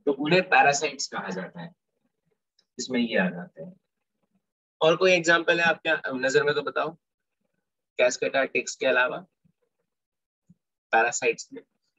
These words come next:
जो दूसरों के अंदर रह के, रहते हो और जिंदा रहते हो। मैं एक्सेट्रा लिख देता हूँ। अच्छा, मैं कैस्केटा तुम्हें दिखाता हूँ, कैस्केटा plant देखने में कैसा लगता है। हम्म,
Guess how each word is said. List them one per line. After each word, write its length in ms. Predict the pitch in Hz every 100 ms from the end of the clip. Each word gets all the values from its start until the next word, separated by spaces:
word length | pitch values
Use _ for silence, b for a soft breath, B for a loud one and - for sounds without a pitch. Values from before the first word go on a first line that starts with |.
| _ _ _ _
जो 100 | 117
दूसरों 340 | 113 123 147 135
के 100 | 131
अंदर 240 | 123 123
रह 160 | 120 113
के, 340 | 123 120 107
रहते 260 | 110 107 120
हो 280 | 117 113
और 220 | 110 101 - _ - _ 104
जिंदा 420 | 107 104 101 107
रहते 280 | 110 107 107
हो। 220 | _ _ _ _ _ _ _ _ _ _ _ _ _ _ _ _ 139
मैं 80 |
एक्सेट्रा 380 | 135 147 135 151
लिख 160 | 127 113
देता 180 | 113 -
हूँ। 100 | - _ -
अच्छा, 160 | 151 143
मैं 180 | 135 143
कैस्केटा 440 | 143 143 156 156
तुम्हें 220 | 151 135
दिखाता 340 | 113 104 98 104
हूँ, 80 | -
कैस्केटा 400 | 120 - 143 139
plant 340 | 127 123 123
देखने 280 | 117 - 120
में 120 | 113
कैसा 240 | 110 -
लगता 320 | 104 92 - 80
है। 60 |
हम्म, 460 | 82 _ 139 165